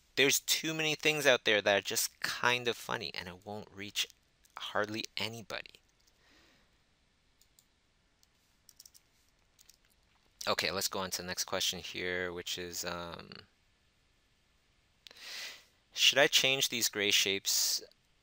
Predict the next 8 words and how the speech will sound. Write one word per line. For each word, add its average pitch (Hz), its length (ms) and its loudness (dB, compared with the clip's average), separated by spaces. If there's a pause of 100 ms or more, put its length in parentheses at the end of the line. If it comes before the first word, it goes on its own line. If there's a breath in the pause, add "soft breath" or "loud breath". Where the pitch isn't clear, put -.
when 95 220 -4
I 90 120 -2
practice - 600 -2
every 92 220 -2
day, 90 300 -2
or 92 200 -4
should - 220 2
I 101 160 4